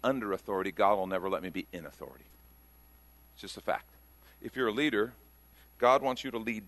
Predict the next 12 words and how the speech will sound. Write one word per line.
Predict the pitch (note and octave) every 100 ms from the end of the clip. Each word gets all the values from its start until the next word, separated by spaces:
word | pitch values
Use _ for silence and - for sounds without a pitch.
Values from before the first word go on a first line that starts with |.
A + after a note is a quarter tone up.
| -
differently | C#3 - - G2
from | F2+ G#2
the | G#2
world's | G#2+ B2+ G2+ D#2+
leadership, | F2 F2+ D#2+ - D2
those | F2+ F2
character | - D3 C#3 C3 G2+
traits | - - E2
that | F2+
we | F#2
looked | F#2
at. | -